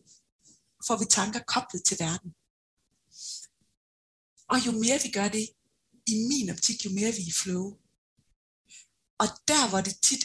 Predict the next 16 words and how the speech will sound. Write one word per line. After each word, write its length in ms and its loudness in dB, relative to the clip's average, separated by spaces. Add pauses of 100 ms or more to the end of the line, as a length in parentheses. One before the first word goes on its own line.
er, 160 4
det 140 0
er, 40 2
at 140 -4
vi 100 -2 (540)
vi 240 0
bliver 140 2
bare 260 4 (100)
ofte 320 4 (160)
fanget 460 0
i 240 -8
at 80 -2
få 120 2
alle 340 0
mulige 280 -4
tanker 720 -2